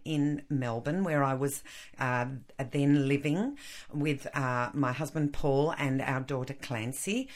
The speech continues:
She was about eighteen months old then. I had done this play, and Bob Weiss, who was, and still is, I believe, a, a well-known producer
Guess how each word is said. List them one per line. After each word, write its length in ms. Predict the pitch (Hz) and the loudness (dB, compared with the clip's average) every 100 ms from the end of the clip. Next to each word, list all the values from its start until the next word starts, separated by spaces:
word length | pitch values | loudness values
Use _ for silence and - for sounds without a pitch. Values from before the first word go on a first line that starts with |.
| - | -16
She 260 | - - 165 | -8 -4 0
was 180 | 143 143 | -2 -2
about 340 | 139 127 127 - | -4 -2 -2 -2
eighteen 340 | 131 127 120 | -4 -2 -4
months 280 | 120 131 - | -4 -6 -6
old 280 | 110 117 120 | -6 -6 -6
then. 260 | 123 175 - - - - - | -4 -4 -6 -14 -14 -12 -4
I 80 | 147 | -2
had 200 | 160 147 | -2 0
done 200 | 196 233 | 2 4
this 200 | 202 - | 0 -4
play, 500 | - 165 135 127 147 | -4 0 4 2 2
and 200 | 156 147 | 2 2
Bob 260 | 190 214 156 | 2 2 2
Weiss, 460 | 175 147 165 - | 0 0 -2 -6
who 180 | - 156 | -2 0
was, 160 | 139 139 | 0 0
and 220 | 151 143 | 2 4
still 240 | - 175 214 | 4 2 2
is, 140 | 262 | 2
I 80 | 160 | 2
believe, 340 | 156 139 139 | 4 4 6
a, 120 | 147 - | 4 4
a 80 | |
well-known 580 | 139 156 156 147 139 135 | 2 2 4 2 2 0
producer 760 | 135 143 - 131 131 - 208 | 0 -4 -2 -4 -2 0 0